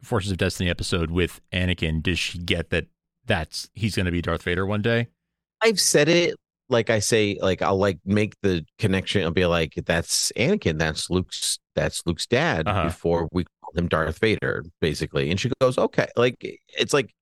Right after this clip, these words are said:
Speaker 2: there-ish
Speaker 1: Yeah.
Speaker 2: somewhere.
Speaker 1: Sure.
Speaker 2: You know what I mean? It's, like, not quite there,
Speaker 1: Sure.
Speaker 2: but she's, she's pretty smart. So,
Speaker 1: Oh, yeah.
Speaker 2: um, I just, uh, you know, she'll get there.
Speaker 1: Oh, yeah.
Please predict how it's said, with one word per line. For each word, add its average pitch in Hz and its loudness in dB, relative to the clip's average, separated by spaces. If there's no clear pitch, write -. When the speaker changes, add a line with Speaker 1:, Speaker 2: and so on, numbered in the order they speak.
Speaker 2:
there-ish 120 2
Speaker 1:
Yeah. 85 4
Speaker 2:
somewhere. 131 0
Speaker 1:
Sure. - 0
Speaker 2:
You - 2
know 107 2
what 104 2
I 104 2
mean? 110 0
It's, - -4
like, 95 2
not 95 -2
quite - -4
there, 110 2
Speaker 1:
Sure. 185 4
Speaker 2:
but - -4
she's, - -2
she's 175 -4
pretty 160 2
smart. 82 -2
So, 85 4
Speaker 1:
Oh, 76 6
yeah. - 2
Speaker 2:
um, 71 0
I 80 0
just, - -8
uh, 67 0
you 85 0
know, 76 -2
she'll 123 0
get 82 0
there. 73 -2
Speaker 1:
Oh, 120 2
yeah. 62 -2